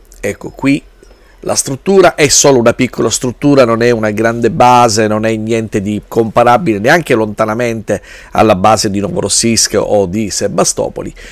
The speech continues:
però è ancora una volta la testimonianza di come le acque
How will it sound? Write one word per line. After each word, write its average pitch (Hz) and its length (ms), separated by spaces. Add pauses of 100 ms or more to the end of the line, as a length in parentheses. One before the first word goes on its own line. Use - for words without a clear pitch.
(200)
però 170 380
è 131 320
ancora 131 380
una 131 100
volta 107 480 (200)
la 147 140
testimonianza 147 760
di 120 100
come 98 380
le 131 240
acque - 400